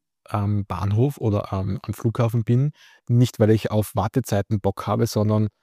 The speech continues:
ganz klassisches Beispiel, wenn um elf Uhr der Flug geht oder um elf Uhr der Zug losfährt, dass ich sage, okay, ich kann trotzdem schon um acht Uhr dort sein,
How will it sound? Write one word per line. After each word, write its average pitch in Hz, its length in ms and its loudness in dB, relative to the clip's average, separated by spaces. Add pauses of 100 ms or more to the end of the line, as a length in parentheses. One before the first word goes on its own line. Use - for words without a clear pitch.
(640)
ganz 101 260 -4
klassisches 104 460 -2
Beispiel, 104 380 -4
wenn 104 120 0
um 101 80 -2
elf 104 260 -6
Uhr 113 120 4
der 104 100 2
Flug - 320 -6
geht 120 260 4
oder 101 240 2
um 104 180 -2
elf 104 200 -4
Uhr 110 100 0
der 98 140 0
Zug - 260 -2
losfährt, 104 560 -2 (280)
dass 104 120 0
ich 98 60 2
sage, 101 240 2
okay, 104 180 0
ich 101 140 0
kann 101 200 -2
trotzdem 104 440 -2
schon 101 220 0
um 95 80 -2
acht - 280 -6
Uhr 107 140 -2
dort 101 220 -2
sein, 98 320 0